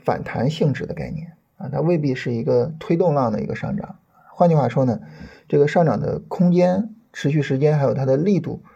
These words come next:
呃，都是不太确定的，都不敢讲说它后面会涨得很厉害，或者说会创新高，不太敢讲啊。所以这种情况下呢，就是就像我们之前说的啊，就总体仓位是要控制一下的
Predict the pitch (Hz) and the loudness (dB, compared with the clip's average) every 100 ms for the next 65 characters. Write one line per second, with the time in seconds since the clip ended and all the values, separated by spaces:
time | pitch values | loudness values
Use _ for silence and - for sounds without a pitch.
0 | - _ _ - - 127 131 - 147 - | -20 _ _ -14 -4 -4 -4 -6 -4 -4
1 | - - - - - - - - 147 143 | -6 -8 -8 -10 -14 -20 -20 -12 -4 -4
2 | 175 - _ _ _ _ _ - 202 208 | -4 -12 _ _ _ _ _ -2 2 2
3 | 214 143 - - 127 135 139 - 147 123 | 2 0 0 -2 0 0 0 2 4 2
4 | 135 123 - - - - 123 - 135 135 | 2 0 -2 -2 -2 0 0 0 0 0
5 | - - 127 117 - - - 123 120 127 | 0 -2 -2 -4 -2 -4 -2 -4 -2 -2
6 | 120 120 117 139 - - _ _ _ _ | -2 0 2 0 -6 -20 _ _ _ _
7 | 131 143 143 135 - - - _ _ _ | -2 0 0 -2 -4 -6 -10 _ _ _
8 | _ _ _ - 156 143 202 214 247 156 | _ _ _ -6 -4 2 4 6 6 6
9 | 127 131 139 123 117 131 - 127 135 - | 4 2 2 2 2 0 0 0 0 -4
10 | _ - _ - 175 156 117 147 151 151 | _ -20 _ 0 4 4 2 2 2 2
11 | 180 175 - - 151 123 139 185 165 104 | 4 2 0 -6 -4 0 2 4 2 0
12 | 143 147 127 143 131 - 208 160 - - | 2 4 4 4 2 2 -2 -2 -6 -14
13 | - - | -14 -18